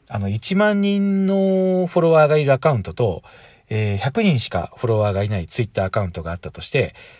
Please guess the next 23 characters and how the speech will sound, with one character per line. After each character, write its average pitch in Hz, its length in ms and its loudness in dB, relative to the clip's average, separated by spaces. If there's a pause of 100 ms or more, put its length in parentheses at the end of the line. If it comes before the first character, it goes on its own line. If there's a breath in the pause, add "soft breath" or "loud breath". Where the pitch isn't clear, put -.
(100)
こ 165 100 -2
れ 143 40 -2
ど 190 80 2
っ 277 60 -2
ち - 160 -4
が 147 80 2
優 101 240 -2
秀 107 180 -2
で 127 100 2
す - 120 -4
か 127 80 2
っ 123 40 2
て 120 100 -20
言 90 100 -10
っ - 20 -18
た - 80 -12
時 95 220 -8
に、 113 240 -2 (520 soft breath)
一 131 220 -2
万 226 140 4
人 233 160 0
で 247 100 4
す - 180 -4